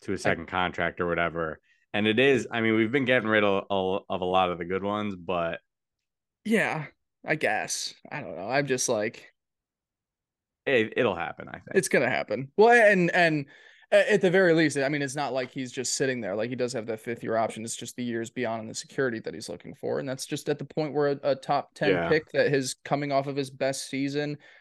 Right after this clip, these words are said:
Speaker 2: playing right into that fifth year option. Like, this is, this is what happens. It's happening in a ton of spots across the league right now. Um, only other news: Jets re-sign,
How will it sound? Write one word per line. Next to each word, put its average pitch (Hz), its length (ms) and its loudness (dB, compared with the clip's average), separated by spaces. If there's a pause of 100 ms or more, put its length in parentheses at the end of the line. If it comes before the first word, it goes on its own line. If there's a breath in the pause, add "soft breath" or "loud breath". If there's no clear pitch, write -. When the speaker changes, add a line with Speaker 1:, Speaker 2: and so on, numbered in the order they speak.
(120 soft breath)
Speaker 2:
playing 139 280 4
right 131 220 4
into 139 160 2
that 131 280 0
fifth 139 200 0
year 127 140 -2
option. 131 260 -2
Like, 117 140 -6
this 117 200 -8
is, 123 280 -4
this - 240 -10
is 120 100 -6
what 131 140 2
happens. 135 260 -2
It's 131 120 -14
happening 113 320 -2
in 113 80 -8
a 113 40 -6
ton 113 160 -6
of 110 80 -10
spots - 280 -8
across - 260 -6
the - 100 -10
league 107 260 -8
right 67 220 -10
now. 73 300 -16 (920 soft breath)
Um, 135 520 4 (280)
only 214 200 6
other 208 160 6
news: 202 280 4
Jets 226 380 2
re-sign, 165 960 0